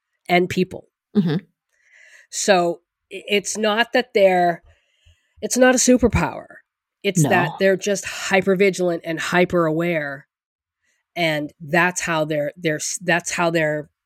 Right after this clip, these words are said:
Speaker 1: seeing these changes. Like, they're, you know, your brain is so aware that you can, you can see these shifts, you can hear them. I think I, t-, I told the story on TikTok.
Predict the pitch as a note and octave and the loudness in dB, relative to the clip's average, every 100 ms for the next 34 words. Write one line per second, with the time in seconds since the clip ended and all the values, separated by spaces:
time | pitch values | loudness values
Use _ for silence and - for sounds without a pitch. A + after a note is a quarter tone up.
0 | _ - - - E4 G#3+ D#3+ D#3+ D#3 - | _ -10 -4 2 4 4 2 -4 -2 2
1 | C#4 B3 C#3+ C#3 D3+ - F3 E3 - _ | 2 2 -4 -8 -10 0 0 0 -6 _
2 | _ _ _ _ _ _ _ _ F#3+ F3 | _ _ _ _ _ _ _ _ -4 -2
3 | E3 - - F3+ F#3 G#3 A#3 B3 - G#3+ | -2 -6 -6 -4 -2 2 4 4 2 0
4 | G3+ G3+ G#3 F#3 E3 - _ - - _ | 2 2 2 2 -2 -6 _ -20 -20 _
5 | _ _ _ _ _ _ _ _ - F#3+ | _ _ _ _ _ _ _ _ -12 -6
6 | G3+ F#3+ - F3 E3 E3+ F#3+ G3 G#3+ G3+ | -6 -4 -4 -2 -2 -4 -6 -2 -2 -2
7 | - D4 D4+ A#3 F#3+ - E3+ D3+ - G3 | 0 2 2 0 -4 -4 -6 -6 -10 -8
8 | F#3 D#3+ C4+ D4 A3 D#3+ F#3 A#3 C#4+ D4+ | -8 -6 -2 0 0 -4 -6 -4 -2 -2
9 | C4 B3 A#3+ D4 D#4 - D4 C4 A#3 - | -2 -4 0 0 0 -2 0 0 0 -4
10 | C#4+ F3+ E3 - | -4 -6 -10 -14